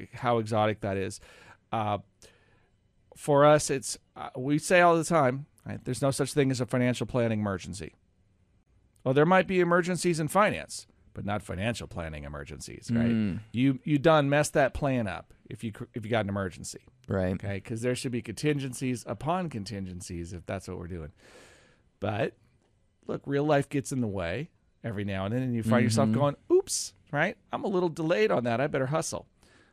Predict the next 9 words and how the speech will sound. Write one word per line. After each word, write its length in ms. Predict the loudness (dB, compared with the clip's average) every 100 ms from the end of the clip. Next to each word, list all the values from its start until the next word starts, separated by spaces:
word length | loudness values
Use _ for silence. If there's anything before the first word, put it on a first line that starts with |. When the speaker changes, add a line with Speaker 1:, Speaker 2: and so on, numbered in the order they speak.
| _
Speaker 1:
Well, 340 | -4 -2 -2 -4
there, 260 | -6 -4 -6 -6
there 160 | -6
we 140 | -4 -6
are. 140 | -8
So 320 | -10 -6 -6 -6
we 100 | 0
gotta 200 | 4 4
get, 400 | 4 2 2 0